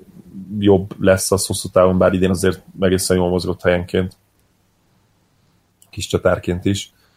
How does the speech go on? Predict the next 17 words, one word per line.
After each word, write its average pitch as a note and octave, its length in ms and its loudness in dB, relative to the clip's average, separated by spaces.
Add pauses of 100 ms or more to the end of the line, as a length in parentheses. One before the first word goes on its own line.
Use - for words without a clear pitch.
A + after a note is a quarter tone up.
(880)
Bár F2+ 320 0 (100)
nyilván F2+ 260 2
azért F2+ 240 0
erőcsatárként, F2 800 -2
ö, F2+ 300 4
volt, F2+ 280 4
azt F#2 120 -4
hiszem, F#2 240 0
a, F2+ 500 0
az F#2 120 -2
a F#2 100 0
periódusa, F2+ 580 2
amikor F2+ 340 0
igazán F2 360 2
jól F2 160 2
játszott, F2+ 420 -2
ugye F2 260 2